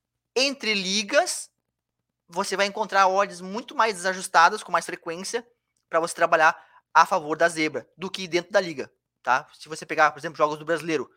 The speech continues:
é muito difícil você encontrar ali uma zebra, mesmo que você pegue o primeiro contra o último, pelo equilíbrio, às vezes acontece que, que, que o jo-, jogo é fora de casa, por exemplo, nem sempre vai acontecer a vitória do time que é o,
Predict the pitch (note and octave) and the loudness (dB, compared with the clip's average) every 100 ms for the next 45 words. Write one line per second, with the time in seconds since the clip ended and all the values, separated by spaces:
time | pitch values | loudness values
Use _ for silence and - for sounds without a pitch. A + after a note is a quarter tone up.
0 | _ _ - G3 B3 D4 B3 A3+ G#3 G3+ | _ _ -6 -6 -6 -12 -14 -10 -10 -10
1 | F#3+ G3 F3 E3 E3+ D#3+ D#3 D#3+ C#3 D3 | -12 -12 -4 2 4 2 -2 -4 -4 -4
2 | D#3+ D#3 C3+ G#3 F4+ D4+ A#3 G#3+ F#3+ G3+ | -4 -4 0 0 0 -2 -4 -4 -6 -6
3 | F3+ A3+ A#3+ G#3+ F#3+ A3 C#4+ F#3 - _ | -2 0 0 -4 -4 -6 -6 -8 -14 _
4 | _ _ _ _ _ _ G3+ G#3 G#3 F#3 | _ _ _ _ _ _ 2 2 0 -8
5 | E3 G#3+ G#4+ D4+ E3 D3 D3+ F3 A3 - | -8 -6 -6 0 2 2 0 -8 -8 -10
6 | E4 G3+ F#3+ D#4 - _ - _ _ G#3 | -10 -6 -6 -6 -16 _ -20 _ _ -20
7 | - G#3 G#3 G3 A#3 G#3+ G#3+ G#3 F3+ E3 | -16 -14 -14 -14 -14 -12 -12 -12 -14 -12
8 | D#3 D3 F3+ F3+ E3+ D#3 C#3+ D3+ A3+ G3+ | -10 -6 0 2 4 0 2 4 4 2
9 | E3 D3 A#3+ F#4+ - _ _ D#3 E3+ - | -4 -4 -6 -6 -10 _ _ -8 -8 -6
10 | D3 F3 F3 G3 G3+ G3+ - G3 G3 F#3+ | -10 -8 2 4 4 2 -2 -4 -2 2
11 | F3+ F3+ - G3+ G3 G#3+ G#3+ G#3+ G#3+ A3 | 2 0 -8 -12 -8 0 2 2 2 -2
12 | A#3 | -6